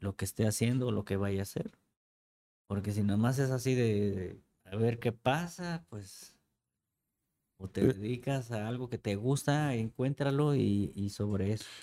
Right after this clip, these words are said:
Speaker 2: Los distractores que hay en el puerto, ¿crees que son factor? Es que la vida nocturna aquí está cabrona.
Speaker 1: Pues mira, pues yo creo que con todo eso de la pandemia, la vida nocturna de las discotecas, pues sí se apagó un rato. Ahorita
Speaker 2: Sí.
Speaker 1: ya es más bar.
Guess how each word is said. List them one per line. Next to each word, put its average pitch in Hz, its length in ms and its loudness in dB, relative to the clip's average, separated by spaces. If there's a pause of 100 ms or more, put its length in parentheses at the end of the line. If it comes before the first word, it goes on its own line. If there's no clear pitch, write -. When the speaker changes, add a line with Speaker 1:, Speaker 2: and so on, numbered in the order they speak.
(100)
Speaker 2:
Los 123 180 6
distractores 131 580 4
que 151 100 4
hay 156 60 6
en 151 100 6
el 120 100 4
puerto, 135 360 2
¿crees 127 180 4
que 135 80 4
son 139 180 4
factor? 117 400 2 (720)
Es 131 120 4
que 185 100 6
la 156 100 6
vida 147 200 6
nocturna 127 440 4
aquí 113 160 2
está - 220 2
cabrona. 104 540 2 (280)
Speaker 1:
Pues 143 140 4
mira, 170 680 2 (440)
pues 139 160 2
yo 180 160 2
creo 190 240 0
que 139 260 -2
con 120 220 0
todo 151 220 2
eso 156 140 0
de 139 80 4
la 110 180 0
pandemia, 127 520 0
la 120 140 -4
vida 123 260 -2
nocturna 127 540 0
de 113 60 2
las 101 180 -2
discotecas, - 1200 -2
pues 98 120 -18
sí 110 120 -8
se 110 120 0
apagó 95 320 2
un 98 120 4
rato. 90 260 0
Ahorita 98 260 -2
Speaker 2:
Sí. 110 140 6
Speaker 1:
ya 104 80 6
es 107 100 0
más 101 460 -6
bar. 92 380 0